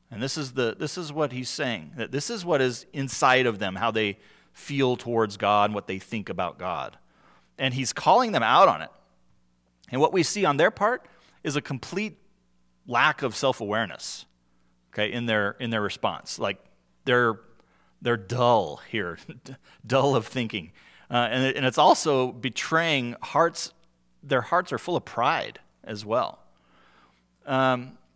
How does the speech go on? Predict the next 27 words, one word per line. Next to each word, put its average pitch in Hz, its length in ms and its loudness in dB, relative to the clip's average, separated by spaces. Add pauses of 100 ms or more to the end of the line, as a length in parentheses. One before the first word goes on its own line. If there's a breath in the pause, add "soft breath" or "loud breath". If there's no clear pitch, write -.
(140)
and, 165 140 -2
and 156 100 -4
so 180 80 0
what 208 240 6
is 220 140 6
it 208 120 4
that 175 120 4
they're 151 160 6
saying 165 640 2
or 147 200 6
believing? 147 400 2 (1000 soft breath)
Malachi 170 380 2
says 131 340 4
it's, 123 220 -4 (160)
it's 123 240 -8
that 120 240 -4
they're 143 140 2
saying, 139 520 0
"Everyone 185 600 6
who 151 160 2
does 131 360 6
evil 135 360 2
is 120 300 0
good 123 440 2
in 117 100 0
the 113 100 0
sight 104 420 0